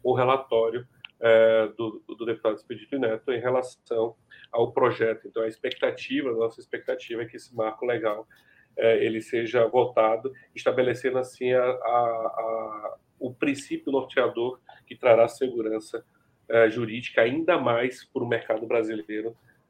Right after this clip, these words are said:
é, e para o desenvolvimento desse setor aqui no Brasil. É, eu creio que como visão, é, minha, pessoal, eu creio que de muitas pessoas, né,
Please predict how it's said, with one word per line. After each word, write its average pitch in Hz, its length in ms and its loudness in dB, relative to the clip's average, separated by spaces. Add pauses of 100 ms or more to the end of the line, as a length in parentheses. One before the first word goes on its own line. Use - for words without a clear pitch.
(140)
é, 110 540 4
e 120 140 -6
para 123 200 0
o 120 40 0
desenvolvimento 113 600 -4
desse 113 160 -8
setor 110 260 -6
aqui 110 160 -8
no 113 100 -6
Brasil. 110 400 0 (500)
É, 110 340 4
eu 110 460 -4
creio 143 380 2
que - 120 -14
como 123 300 -4
visão, 117 580 0 (360)
é, 104 260 -6
minha, 123 360 -4
pessoal, 117 680 -6
eu 104 100 -10
creio 113 280 -8
que - 60 -20
de - 140 -14
muitas 110 260 -8
pessoas, 127 640 -6
né, 120 140 -4